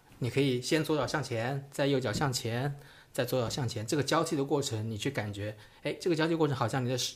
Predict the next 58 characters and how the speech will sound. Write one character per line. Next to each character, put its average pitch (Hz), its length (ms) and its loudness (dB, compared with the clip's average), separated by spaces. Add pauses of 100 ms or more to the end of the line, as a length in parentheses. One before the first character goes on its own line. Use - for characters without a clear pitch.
(180)
脚 - 240 -8
在 113 320 -4 (420)
做 135 220 2
一 117 60 2
个 131 100 0
剪 104 320 0
刀 127 240 4
一 170 60 0
开 - 260 0
一 185 80 4
合 113 240 -2
的 - 200 -6 (640)
感 101 200 -6
觉， 104 140 -8
有 101 60 -6
没 110 80 -6
有？ 98 160 -8
所 - 120 -10
以 113 200 -6 (200)
可 - 160 -8
能 120 120 -2
就， 139 100 -4
这 131 160 -4
就 120 140 0
是 117 60 0
剪 101 220 -6
刀 120 160 0
脚， - 220 -6 (240)
但 143 140 0
是 139 120 -4
真 175 140 2
正 175 80 4
的 160 80 4
剪 120 140 0
刀 139 100 2
脚 123 180 0
的 101 80 -6
步 147 160 -2
伐 104 240 -4
是 123 240 -2
它 131 200 -2
需 - 100 0
要 123 100 4
跳 - 240 4
起 - 140 4
来， - 180 -6 (460)
所 131 160 2
以 131 100 2
你 113 60 0
就 120 80 -4
是， 123 240 -2 (340)
呃， 120 80 -8
前 120 240 0
后 139 380 2
一 151 60 -6
开， 156 420 4 (640)
然 117 100 -4
后 117 320 -4